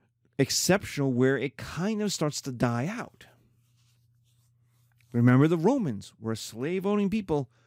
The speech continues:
until Theodosius made everyone a Christian. The great emancipator made everyone a Christian and essentially outlawed slavery. Because remember, all,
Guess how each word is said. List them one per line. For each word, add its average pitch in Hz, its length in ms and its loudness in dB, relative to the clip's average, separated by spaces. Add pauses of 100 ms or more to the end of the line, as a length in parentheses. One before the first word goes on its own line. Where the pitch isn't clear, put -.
(1400)
until 208 540 6
Theodosius 220 1000 0 (100)
made 208 240 4
everyone 233 480 0
a 233 40 -2
Christian. - 560 -4 (1500)
The 135 100 2
great 135 320 4
emancipator 180 800 -6 (300)
made 127 160 4
everyone 226 300 2
a 233 40 -2
Christian 165 400 -4 (380)
and 147 160 6
essentially 131 540 0 (120)
outlawed 120 400 0
slavery. - 500 -4
Because 107 260 -6
remember, 110 340 2 (420)
all, 143 600 4